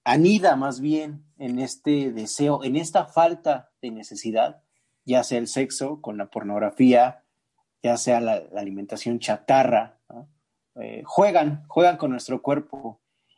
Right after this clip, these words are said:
Y como lo dije al principio del programa, creo que nos quitan lo corpóreo y también desesta-, nos crean esa desestabilización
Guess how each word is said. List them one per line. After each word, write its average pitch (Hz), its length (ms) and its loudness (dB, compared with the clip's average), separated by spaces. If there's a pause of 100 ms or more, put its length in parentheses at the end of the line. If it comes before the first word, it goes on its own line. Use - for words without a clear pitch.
(200)
Y 123 280 2
como 123 260 -2
lo 127 100 0
dije 156 220 4
al 170 80 2
principio 147 340 -2
del 151 80 0
programa, 151 480 0
creo 185 220 -2
que 196 360 -2 (640)
nos 131 300 -6
quitan 190 400 -2
lo 139 140 -2
corpóreo 139 800 0 (680)
y 131 140 -10
también 160 800 2
desesta-, 135 720 -4
nos 127 380 -6
crean 180 440 4
esa 170 220 -2
desestabilización 120 1200 -4